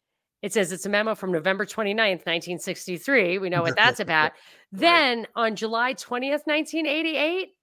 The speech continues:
Speaker 1: is another New York Times <laughs> article. So
Speaker 2: Yep.
Speaker 1: that's nine days later. The title is "Mistaken Identity Seems Likely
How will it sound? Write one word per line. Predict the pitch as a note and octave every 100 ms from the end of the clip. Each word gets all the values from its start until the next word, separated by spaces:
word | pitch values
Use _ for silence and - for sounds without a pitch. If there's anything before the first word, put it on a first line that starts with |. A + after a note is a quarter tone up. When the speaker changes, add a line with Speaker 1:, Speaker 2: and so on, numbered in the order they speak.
| -
Speaker 1:
is | G3+
another | G#3 G3 G#3 A3+ C#4
New |
York | C#4 C#4 D#4
Times | A#3 C#4+ D4+ D#4+ C#4 - _
<laughs> | F3+ A3 C4+ G3+ C#4+ A#3+
article. | C4+ C#4+ - C#4+ D#4+
So | E4+
Speaker 2:
Yep. | A3
Speaker 1:
that's | G#3+ G#3+ -
nine | A3+ A3 A#3
days | A#3+ A#3 F#3+
later. | A3 A3 C4+ E4 _ _ _
The | A#3
title | B3 B3+ B3 A#3+
is | A#3+ A3+ A3 - - - -
"Mistaken | A#3+ A#3 E4 F#4+ F#4+
Identity | C#4+ B3 C#4 F4 D#4+ - G3+
Seems | - B3 A#3 G#3+ -
Likely | A3 C#4+ - G#3 G3+